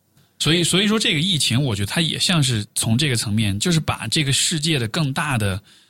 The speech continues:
混乱给揭示出来，就像是一个好的，而且是一个我觉得很苛刻、很严厉的一个 reminder，一个提示，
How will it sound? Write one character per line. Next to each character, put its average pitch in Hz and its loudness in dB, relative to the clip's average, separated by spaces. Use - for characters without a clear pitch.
混 165 2
乱 117 2
给 98 -2
揭 196 0
示 175 0
出 117 -6
来， - -10
就 269 -2
像 320 0
是 214 2
一 226 2
个 247 2
好 - -2
的， 127 0
而 151 0
且 175 2
是 175 0
一 180 0
个 175 0
我 131 2
觉 120 0
得 160 2
很 107 -2
苛 196 0
刻、 180 -2
很 113 2
严 101 -2
厉 143 -2
的 131 -2
一 107 0
个 123 -2
reminder， 110 0
一 98 -8
个 110 -4
提 104 -2
示， - -2